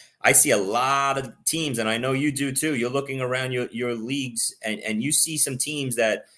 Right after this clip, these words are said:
you play, and you look at their bench, and, you know, th-, this is funny 'cause I actually did this the other day, just looking around some of my leagues. You look at teams, right, at the high stakes level and, and in deeper home leagues and everything.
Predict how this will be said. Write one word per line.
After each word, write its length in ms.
you 140
play, 440
and 140
you 80
look 200
at 100
their 180
bench, 420
and, 360
you 100
know, 120
th-, 200
this 240
is 100
funny 220
'cause 120
I 100
actually 260
did 200
this 160
the 120
other 160
day, 260
just 180
looking 260
around 260
some 180
of 80
my 160
leagues. 280
You 140
look 240
at 180
teams, 520
right, 300
at 140
the 80
high 160
stakes 320
level 500
and, 120
and 160
in 160
deeper 360
home 260
leagues 220
and 100
everything. 320